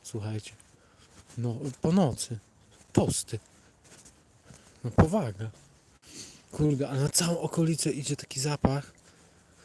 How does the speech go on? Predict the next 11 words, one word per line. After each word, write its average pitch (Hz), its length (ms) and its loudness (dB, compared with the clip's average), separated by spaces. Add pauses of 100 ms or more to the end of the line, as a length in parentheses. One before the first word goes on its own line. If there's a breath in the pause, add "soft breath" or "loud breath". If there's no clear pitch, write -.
(120)
Tosty 160 320 4
z - 40 -2
serem 151 340 2
i 147 40 -4
z - 60 -8
pieczatkami 127 640 -6
takie, 117 260 -10
kurde. 120 340 -8
Ale 131 240 -2
normalnie 156 540 4
tak 147 160 -4